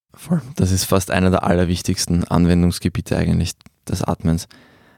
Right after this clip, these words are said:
Wir haben in unserer Gesellschaft das Problem, dass sich der Körper einbildet, beziehungsweise nicht nur einbildet, so unter leichtem Dauerstress zu stehen. Eigentlich sind wir Menschen halt dafür gebaut, dass wir eine Stunde am Tag dem Säbelzahntiger davonlaufen,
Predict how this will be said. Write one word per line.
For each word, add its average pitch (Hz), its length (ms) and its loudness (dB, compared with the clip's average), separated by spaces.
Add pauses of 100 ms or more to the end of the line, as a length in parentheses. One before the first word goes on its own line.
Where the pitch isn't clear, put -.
Wir 98 300 0
haben 92 160 2
in 107 80 2
unserer 107 240 0
Gesellschaft 101 460 0
das 98 100 -2
Problem, 90 380 0
dass 101 140 -2
sich 101 120 -2
der 98 80 -4
Körper 92 500 0 (120)
einbildet, 101 720 0 (140)
beziehungsweise 95 320 0
nicht 92 140 0
nur - 100 -2
einbildet, 92 500 -2
so - 140 -4
unter - 260 -2
leichtem 92 400 0
Dauerstress 85 640 0
zu 87 100 -4
stehen. - 320 -4 (840)
Eigentlich 117 540 2
sind 110 220 2
wir 113 80 4
Menschen 104 360 2
halt 101 160 2
dafür 104 180 0
gebaut, 95 360 0
dass 101 140 -2
wir 82 160 0 (140)
eine 107 200 2
Stunde 107 300 2
am 101 100 2
Tag 95 260 -2
dem 95 140 0
Säbelzahntiger 92 680 0
davonlaufen, 95 720 -2